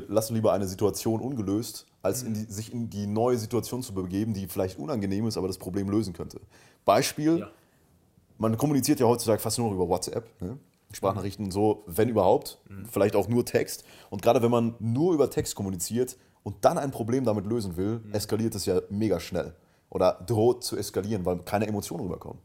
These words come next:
Speaker 1: Ne? Du
Speaker 2: Mhm.
Speaker 1: weißt ja nicht, wie der andere es meint. Und die einfachste Lösung wäre einfach mal anzurufen. Aber wie oft macht man das? Ne?
Speaker 2: Ja.
Speaker 1: Wie oft macht man das? Oder andere, <laughs> oder andere Situationen, ähm,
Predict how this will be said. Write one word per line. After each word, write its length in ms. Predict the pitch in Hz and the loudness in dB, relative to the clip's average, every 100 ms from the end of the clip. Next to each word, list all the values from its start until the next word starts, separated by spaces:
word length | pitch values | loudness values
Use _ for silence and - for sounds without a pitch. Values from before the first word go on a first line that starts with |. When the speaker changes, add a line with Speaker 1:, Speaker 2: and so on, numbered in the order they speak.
| - | -10
Speaker 1:
Ne? 80 | 98 | -6
Du 80 | 104 | 0
Speaker 2:
Mhm. 40 | |
Speaker 1:
weißt 180 | 98 113 | 2 2
ja 80 | 104 | -2
nicht, 260 | 98 - _ - | -4 -8 _ -2
wie 60 | |
der 100 | 101 | 0
andere 160 | 104 98 | 0 -2
es 100 | 90 | -6
meint. 240 | 123 90 - - - - - - - | -6 -8 -10 -20 -20 -20 -20 -8 4
Und 360 | 101 104 - - _ _ _ _ _ _ _ _ _ _ - - | 4 4 -2 -8 _ _ _ _ _ _ _ _ _ _ -8 6
die 140 | 120 | 8
einfachste 340 | 170 208 - 143 | 8 6 2 4
Lösung 300 | 156 123 98 | 4 4 4
wäre 100 | 113 | 4
einfach 140 | 110 | 4
mal 100 | 107 | -2
anzurufen. 480 | 170 98 85 85 - _ _ _ _ - | -2 -4 -6 -8 -14 _ _ _ _ 0
Aber 120 | 98 107 | 2 4
wie 40 | |
oft 180 | 113 - | 2 2
macht 180 | 156 - | -4 -2
man 100 | 82 | -4
das? 220 | 76 80 | -6 -8
Ne? 180 | 98 165 | -6 -4
Speaker 2:
Ja. 480 | 233 254 - - 135 | -4 -2 -2 2 8
Speaker 1:
Wie 60 | |
oft 160 | 156 - | 8 8
macht 180 | 175 120 | 2 2
man 80 | 92 | 0
das? 200 | 85 - - - | 0 -4 -16 4
Oder 200 | 131 139 | 8 8
andere, 260 | 175 180 156 226 254 - - | 8 6 8 8 6 4 -6
<laughs> 440 | - - - - 123 | -16 -18 -16 0 8
oder 200 | 139 143 | 10 10
andere 220 | 175 147 | 8 8
Situationen, 720 | 139 131 123 120 135 165 - | 10 8 8 6 6 4 6
ähm, 460 | 110 110 104 104 | 10 10 8 4